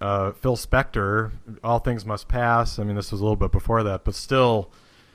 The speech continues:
same sort of period, so we are building on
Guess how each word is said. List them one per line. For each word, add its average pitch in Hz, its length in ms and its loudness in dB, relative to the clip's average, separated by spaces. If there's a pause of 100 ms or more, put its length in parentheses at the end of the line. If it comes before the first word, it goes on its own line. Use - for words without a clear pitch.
(180)
same 120 440 -2
sort 120 260 2
of - 180 -10
period, 113 480 0
so 98 560 -2
we 120 120 2
are 139 140 6
building 117 500 0
on 110 540 -2